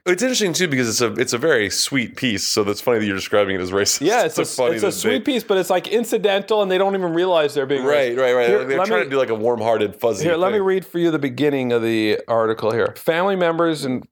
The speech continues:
Speaker 2: and friends of, of a newly engaged Hasidic couple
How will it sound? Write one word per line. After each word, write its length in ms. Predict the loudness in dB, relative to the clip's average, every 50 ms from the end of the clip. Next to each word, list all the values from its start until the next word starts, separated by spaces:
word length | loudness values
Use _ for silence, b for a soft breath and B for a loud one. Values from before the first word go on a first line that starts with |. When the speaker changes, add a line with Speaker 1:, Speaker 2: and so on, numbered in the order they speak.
| _ -2
Speaker 2:
and 340 | 2 2 2 2 0 -2 -8 _ -4
friends 400 | 0 0 2 2 0 -2 -4 -6
of, 440 | -8 -8 -2 -2 -2 -2 -2 -6 -12 _ _ _ _ _ _ -14 -4 -2
of 140 | -2 0 0
a 20 |
newly 540 | 0 0 0 0 2 2 2 2 2 0 -2
engaged 880 | -2 -4 -6 -8 -4 0 0 2 2 0 -2 -2 -4 -6 -8 -8 -14 -14
Hasidic 540 | -6 -2 -2 0 0 0 0 0 0 0
couple 520 | 0 -2 -2 0 2 2 2 2 0 -2